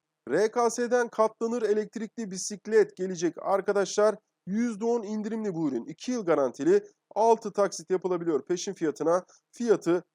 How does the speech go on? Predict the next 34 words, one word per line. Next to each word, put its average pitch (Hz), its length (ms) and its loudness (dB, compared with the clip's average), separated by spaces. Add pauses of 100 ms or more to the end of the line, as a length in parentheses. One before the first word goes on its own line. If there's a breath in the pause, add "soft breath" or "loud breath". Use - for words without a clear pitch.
yirmi 156 400 -6
yedi 127 260 -4
bin 107 140 -8
lira 101 100 -6
olacak. 95 420 -8 (2000)
Kadın 156 480 0
eşofman 104 540 -8
altı 127 380 -4
geliyor. 170 420 -4
Small, 147 400 -4
medium, 110 400 -10
large, 98 280 -8
X - 280 -14
large 165 260 -2
bedenlerde 160 600 -2
adet 175 340 -4
fiyatı 101 280 -8
yüz 131 260 -10
kırk - 220 -18
beş 107 240 -10
lira 98 80 -10
olacak. 95 400 -12 (1500)
Polo 262 240 -2
Smart'tan 233 560 0
masaüstü 220 600 -2
wireless 220 420 -2
şarj 208 480 -4
cihazı 135 380 -2
geliyor. 190 560 2
İki 151 280 -12
yüz 120 120 -12
liralık 104 280 -6
fiyatı 135 300 -2
var. 202 240 2